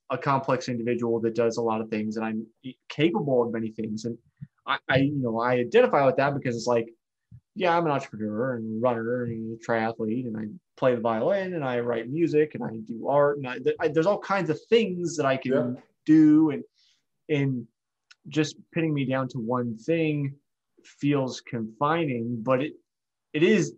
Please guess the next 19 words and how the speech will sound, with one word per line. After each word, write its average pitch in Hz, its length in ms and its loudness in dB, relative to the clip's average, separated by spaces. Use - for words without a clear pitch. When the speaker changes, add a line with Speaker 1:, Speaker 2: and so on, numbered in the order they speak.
Speaker 1:
easy. 139 580 0
And 123 280 -4
as 147 160 2
we 165 80 2
talked 156 180 0
about 139 180 0
before 127 220 -4
we 131 120 -4
got 117 160 -2
going, 165 280 4
like, 131 280 -2
you 151 120 -2
know, 139 80 2
I 131 60 2
have 156 240 0
the 151 140 -2
intro 151 340 0
for 131 140 -4
everybody 120 580 -2